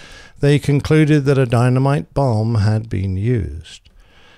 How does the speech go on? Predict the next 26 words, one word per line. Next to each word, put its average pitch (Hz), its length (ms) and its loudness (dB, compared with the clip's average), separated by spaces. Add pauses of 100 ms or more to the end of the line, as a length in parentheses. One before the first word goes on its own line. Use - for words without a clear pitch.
Suspicion - 680 0
immediately 139 520 2
fell 139 340 2
on 110 200 2
those 120 360 2
who 127 120 0
might 113 300 0
gain 127 320 4
the 120 80 4
most 131 460 0
from 110 280 -2
the 104 100 0
deaths 107 460 -2
of - 140 -8
the 92 100 -4
passengers - 920 -10 (420)
and 120 220 0
the 113 60 -2
crew, - 640 -8 (400)
and 147 180 2
with 139 160 2
the 147 180 4
evidence 147 500 0
mounting 127 400 0
against 143 560 -2
him, 87 360 -6